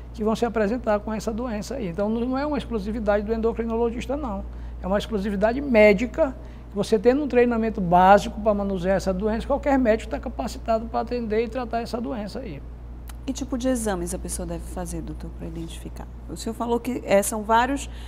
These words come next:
Speaker 2: várias formas de identificar. A questão hormonal, né? Como é que a pessoa deve pros-,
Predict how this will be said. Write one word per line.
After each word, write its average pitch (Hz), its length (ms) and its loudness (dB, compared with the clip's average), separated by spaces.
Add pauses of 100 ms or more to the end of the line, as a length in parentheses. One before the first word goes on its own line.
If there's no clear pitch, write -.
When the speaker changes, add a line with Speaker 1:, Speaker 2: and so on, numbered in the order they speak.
(140)
Speaker 2:
várias 240 300 6
formas 226 300 0
de 202 40 -6
identificar. 214 460 -4
A 151 60 -2
questão 196 340 -6
hormonal, 190 760 -2
né? 190 260 -2 (260)
Como 208 200 -4
é 226 40 -2
que 247 60 -2
a 240 60 -2
pessoa 220 420 0
deve 196 300 0
pros-, 196 280 -6